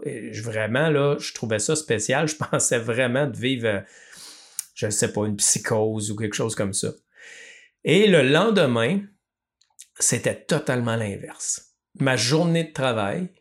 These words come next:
s'est passée dans un silence total intérieur. Une espèce d'éveil que je n'avais jamais senti, jamais connu.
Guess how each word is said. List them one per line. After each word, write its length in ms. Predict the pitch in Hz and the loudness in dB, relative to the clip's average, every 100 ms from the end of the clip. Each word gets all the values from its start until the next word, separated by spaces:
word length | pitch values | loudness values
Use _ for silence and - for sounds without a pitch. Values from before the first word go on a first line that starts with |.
| - | -10
s'est 240 | - 127 | -4 -4
passée 800 | - 127 120 - - 110 160 - - | 0 0 0 0 -2 -2 -6 -12 -8
dans 300 | 110 107 107 | -6 -4 -2
un 100 | 107 | -2
silence 960 | 104 - - 165 123 113 123 143 - - _ | 0 0 2 2 2 0 -6 -8 -12 -16 _
total 720 | - 127 - 120 117 117 - - | -6 -6 -4 -4 -2 -4 -6 -8
intérieur. 800 | 110 107 104 - - - - _ _ _ - - - | -6 -6 -8 -8 -10 -12 -16 _ _ _ -20 -16 -2
Une 160 | 127 135 | 0 2
espèce 540 | 120 - 165 147 110 | 0 2 2 2 0
d'éveil 640 | 127 127 107 113 113 120 | 0 0 0 0 0 -4
que 180 | 117 117 | -4 -2
je 120 | 110 | 0
n'avais 440 | 113 113 107 117 117 | 0 0 0 0 0
jamais 480 | 113 127 156 156 151 | 2 2 4 4 2
senti, 720 | - 131 113 - - 143 143 | 0 0 -2 -2 -2 -2 -4
jamais 540 | 113 123 123 127 135 | -4 -2 -2 -2 -6
connu. 480 | - 117 104 101 - | -6 -6 -4 -8 -14